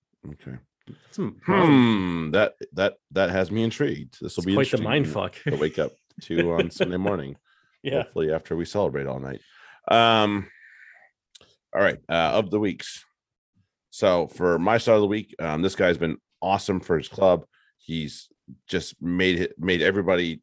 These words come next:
Speaker 1: never, ever bat an eye about when they have a injury problem, and
Speaker 2: Mm-hmm.
Speaker 1: he stepped up big time. And he's going against a team that just surrenders buckets of points to his position.
Speaker 2: Mm.
Speaker 1: So,
Speaker 2: <laughs>
Speaker 1: uh, my star,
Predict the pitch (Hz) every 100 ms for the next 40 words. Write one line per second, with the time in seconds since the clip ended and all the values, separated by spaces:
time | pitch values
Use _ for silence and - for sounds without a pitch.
0 | - 80 90 95 98 95 90 87 85 80
1 | 78 78 76 73 50 - 73 69 71 73
2 | 76 69 78 76 69 65 64 - _ -
3 | 104 98 98 95 90 85 78 73 69 64
4 | - - 104 92 - 80 - 85 80 71
5 | 78 73 78 73 - 123 139 127 87 98
6 | 101 104 - - 107 101 95 82 80 -
7 | - - 71 65 67 - 67 73 - -
8 | 67 67 - - - 67 - 104 90 -
9 | 73 - _ _ - - - 69 65 -
10 | 76 80 85 82